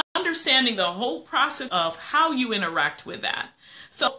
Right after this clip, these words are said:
I'm gonna leave a link for you to schedule a free discovery session with me, and I look forward to hearing from you. And I thank you so immensely for joining me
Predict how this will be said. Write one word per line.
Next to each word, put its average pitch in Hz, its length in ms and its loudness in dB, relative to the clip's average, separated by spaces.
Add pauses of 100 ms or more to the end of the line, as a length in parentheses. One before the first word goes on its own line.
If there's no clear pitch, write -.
I'm 427 220 2
gonna 302 220 2
leave 262 340 -2
a 196 120 -2
link 233 540 -2 (160)
for - 120 -6
you 214 380 -2
to - 160 -4
schedule 247 520 0
a 190 60 -2
free 339 280 -6
discovery 320 580 -4
session 269 420 0
with 240 220 -4
me, 294 220 -6 (460)
and 208 120 -4
I 202 100 4 (120)
look 220 180 -2
forward 208 320 0
to 156 60 0
hearing 247 460 0
from 370 280 -6
you. 403 260 -2 (540)
And 214 440 2
I 196 160 0
thank 226 420 -2
you 175 260 -6
so 269 640 0
immensely 254 720 -4
for 196 200 -4
joining 208 460 -2
me 214 320 2